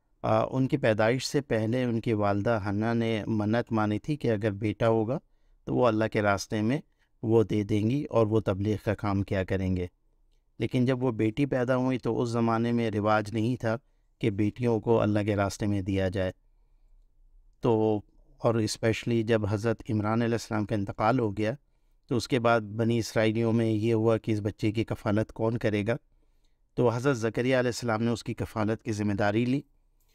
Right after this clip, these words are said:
और उन्होंने इसकी, अ, देखभाल के लिए ये बैतुल मुक़द्दस के ऊपर ये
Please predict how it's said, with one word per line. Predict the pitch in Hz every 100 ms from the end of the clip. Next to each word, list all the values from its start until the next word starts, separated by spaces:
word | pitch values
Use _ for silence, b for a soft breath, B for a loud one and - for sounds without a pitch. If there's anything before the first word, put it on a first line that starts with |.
| _ - 117
और | 110 110 107 113
उन्होंने | 135 131 143 131
इसकी, | 110 - 147 156
अ, | - 120 113 104 104
देखभाल | 104 110 101 113 107 104
के | - 107
लिए | 117 180 _ _ _ _ -
ये | 110 104
बैतुल | 113 113 127
मुक़द्दस | 120 117 113 139 -
के | 120
ऊपर | 104 143 233
ये | 123